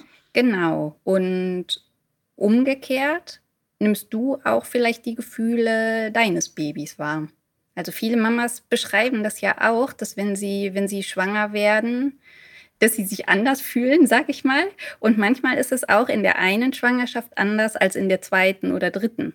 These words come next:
Also dass wie auch die Persönlichkeit des Babys, die es ja mitbringt, auch schon in gewisser Hinsicht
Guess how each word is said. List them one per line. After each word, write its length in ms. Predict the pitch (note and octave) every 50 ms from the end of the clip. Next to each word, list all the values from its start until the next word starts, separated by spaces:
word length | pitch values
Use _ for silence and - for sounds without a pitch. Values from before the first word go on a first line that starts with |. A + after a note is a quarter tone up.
| _
Also 180 | - F3 F3 F3+
dass 260 | D#3+ F#3 F#3+ - -
wie 380 | F#3+ F#3 G3 G3+ G#3 G#3+ A#3 - - - - - -
auch 200 | - G3+ G3+ -
die 140 | - - G3
Persönlichkeit 1300 | - - F#3 F3+ - F#3+ G3+ A3 A#3 A3+ A3 A3 G#3 - - - G3 F#3+ G3 G3 G3 G3 G3 - - -
des 120 | F3 -
Babys, 480 | - - A3 A#3+ A#3+ - D#3 D#3+ - -
die 100 | - E3+
es 120 | - -
ja 100 | E3+ E3
mitbringt, 720 | F3 A3+ B3+ - - D3 - E3 E3+ G3+ D4 - - - _ _ _ _ _ - - - _ _ _
auch 260 | - G#3 A#3 C#4+ - -
schon 280 | - - D#3 D#3 D#3 D#3 -
in 240 | A3+ G3+ F3 E3 D#3
gewisser 320 | - D#3 F3 E3+ - E3
Hinsicht 580 | D#3+ - D#3 D#3+ D3+ - D#3+ - - _ _